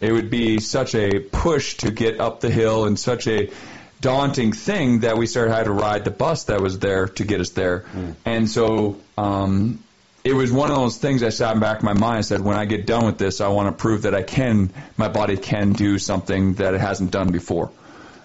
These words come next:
Speaker 1: And so that's why I really wanted to do this, uh, marathon, and just to try to prove to myself, 'cause it was about two, three days before I did the marathon. I go, "Oh, I'm only thinking I'm gonna be able to get a half marathon," and my body's not feeling good 'cause of covid. We didn't get as much training in.
Speaker 2: Right.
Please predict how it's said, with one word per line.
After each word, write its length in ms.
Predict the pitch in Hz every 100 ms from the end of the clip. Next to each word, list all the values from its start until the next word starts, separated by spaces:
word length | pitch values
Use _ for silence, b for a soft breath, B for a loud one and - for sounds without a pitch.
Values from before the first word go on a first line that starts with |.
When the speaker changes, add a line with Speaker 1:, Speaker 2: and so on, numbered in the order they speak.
| _
Speaker 1:
And 200 | 104 101
so 140 | 104
that's 240 | 101 101 -
why 200 | 101 101
I 80 | 98
really 280 | 95 104
wanted 340 | 101 98 98 92
to 80 | 98
do 80 | 95
this, 260 | 92 -
uh, 180 | 95 92
marathon, 640 | 95 101 95 98 92 95 95 B B B -
and 300 | 101 95 92
just 160 | 101
to 60 | -
try 260 | - 107
to 180 | 101 107
prove 280 | - 120 110
to 80 | 107
myself, 420 | 101 - 110 110
'cause 140 | 135
it 100 | 147
was 220 | 143 127 -
about 240 | 131 120
two, 120 | 156
three 160 | 151 135
days 220 | 120 113
before 320 | 107 110 104
I 60 | 98
did 180 | 104 110
the 60 |
marathon. 500 | 107 113 120 143 143 B B B
I 80 | 120
go, 80 | 127
"Oh, 280 | 151 160 165 165
I'm 100 | 170
only 260 | 160 156 139
thinking 260 | 151 131
I'm 80 | 127
gonna 100 | 120
be 140 | 110
able 100 | 117
to 60 | 113
get 100 | 117
a 60 | 107
half 240 | 110 107
marathon," 440 | 107 98 104 98
and 120 | 98 101
my 100 | 107
body's 380 | 127 139 123
not 260 | 120 120 107
feeling 300 | 127 117 110
good 200 | 120 120
'cause 120 | 110
of 80 | 101
covid. 440 | - 123 123 127 123
We 100 | 113
didn't 180 | 120
get 120 | 123 113
as 60 |
much 200 | 104 -
training 340 | - 120 147 185
in. 100 | 220
Speaker 2:
Right. 200 | 214